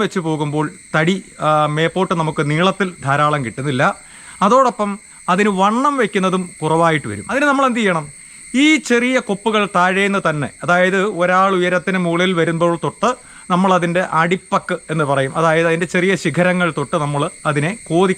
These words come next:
കോതി, വർഷത്തിലൊരിക്കലെങ്കിലും നമ്മളതിനെ കോതി ഒതുക്കി എത്രയും നേരെ സ്റ്റഡിയായിട്ട് അയാൾ മേപ്പോട്ട് പോകുമോ അത്രയും മുകളിലേക്ക് ആ തേക്കിൻ്റെ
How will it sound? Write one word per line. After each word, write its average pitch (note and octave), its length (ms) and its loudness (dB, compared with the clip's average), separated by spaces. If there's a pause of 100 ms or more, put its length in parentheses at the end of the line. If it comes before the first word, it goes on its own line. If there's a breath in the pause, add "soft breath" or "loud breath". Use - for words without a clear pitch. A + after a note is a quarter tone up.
കോതി, D3+ 240 -2
വർഷത്തിലൊരിക്കലെങ്കിലും A3 1000 0
നമ്മളതിനെ F#3+ 400 0 (140)
കോതി F#3 340 0 (120)
ഒതുക്കി E3+ 300 -2 (580 loud breath)
എത്രയും C#4 500 0 (120)
നേരെ A3+ 300 2 (140)
സ്റ്റഡിയായിട്ട് G#3+ 680 0
അയാൾ G3 140 0 (100)
മേപ്പോട്ട് F#3+ 340 -2 (100)
പോകുമോ F3 320 2 (100)
അത്രയും F#3+ 520 0 (360)
മുകളിലേക്ക് F3 840 2 (200)
ആ - 20 0 (220)
തേക്കിൻ്റെ E3+ 540 0